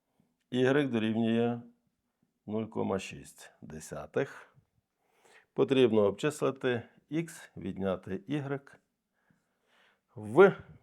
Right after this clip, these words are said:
п'ятій степені. Почнемо з десяткових дробів все-таки. Нуль цілих вісім десятих відняти нуль цілих шість десятих в п'ятій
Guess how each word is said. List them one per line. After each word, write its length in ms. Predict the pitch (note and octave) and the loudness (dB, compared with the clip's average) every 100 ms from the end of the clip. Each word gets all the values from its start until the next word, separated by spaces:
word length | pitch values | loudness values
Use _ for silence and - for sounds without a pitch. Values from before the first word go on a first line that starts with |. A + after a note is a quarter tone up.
| _ | _
п'ятій 440 | G2+ G2 - F2 | -4 -4 -4 -10
степені. 440 | - - - - F2 F2+ _ _ _ _ _ _ _ _ _ _ _ _ _ _ _ _ _ _ _ _ _ _ _ _ _ _ - | -14 -18 -20 -20 -20 _ _ _ _ _ _ _ _ _ _ _ _ _ _ _ _ _ _ _ _ _ _ _ _ _ _ _ 6
Почнемо 720 | C#3+ - G3 G3 F#3+ F#3 - | 6 8 6 8 8 8 6
з 400 | C3 F3 F#3+ - | 8 10 10 8
десяткових 760 | C3+ D#3 F3 E3+ - B2+ F#2 F#2 | 4 4 4 -2 2 4 4 2
дробів 380 | F#2 F2+ F2+ F2+ | 0 0 -2 -4
все-таки. 680 | - G2 F#2 G2+ G#2+ G2+ G2 _ _ _ _ _ _ _ _ _ _ _ _ _ _ - | -2 -2 0 -4 -2 -4 -4 _ _ _ _ _ _ _ _ _ _ _ _ _ _ -4
Нуль 200 | C3+ D#3 | 2 2
цілих 560 | - B2+ A2 G2+ F#2+ - _ - | 2 0 0 0 -4 -8 _ -14
вісім 680 | - G#2+ G#2 G#2+ G2 G2 G2 | -6 -4 -2 -4 -6 -4 -4
десятих 640 | G2 F#2+ B2+ C3 C#3+ A#2+ F#2 | -4 -6 -4 -6 -6 -8 -8
відняти 540 | E2+ F#2+ F2+ E2+ F2+ | -6 -6 -6 -6 -8
нуль 240 | F2+ F2 | -8 -8
цілих 520 | E2 - D#2+ D#2 D#2 D#2 | -12 -14 -14 -12 -12 -14
шість 380 | - C#3+ C3+ | -10 -8 -8
десятих 760 | A#2 B2 - A2+ G#2+ F#2+ F#2+ - | -10 -12 -8 -10 -8 -10 -12 -14
в 380 | E2+ G2 C#3+ D#3+ - _ | -14 -8 -8 -8 -12 _
п'ятій 560 | F#2 F2+ F#2 F#2+ F2 | -10 -10 -10 -12 -14